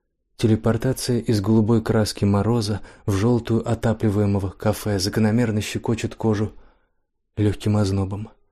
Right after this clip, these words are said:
Греюсь черничным чаем и балуюсь запахом ванилина. Что ты думаешь по этому поводу, Юни? Юни?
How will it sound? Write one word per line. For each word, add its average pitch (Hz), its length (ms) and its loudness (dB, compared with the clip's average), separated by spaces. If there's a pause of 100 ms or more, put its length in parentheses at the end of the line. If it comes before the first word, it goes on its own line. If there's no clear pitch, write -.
(720)
Греюсь 113 380 6
черничным 110 640 0
чаем 117 400 0
и 113 160 -2
балуюсь 107 480 2
запахом 107 600 0 (100)
ванилина. 101 640 2 (1200)
Что - 200 -2
ты 104 140 -2
думаешь 98 460 0
по 104 80 -2
этому 98 320 -2
поводу, 90 360 -4
Юни? 107 400 -2 (920)
Юни? 120 460 2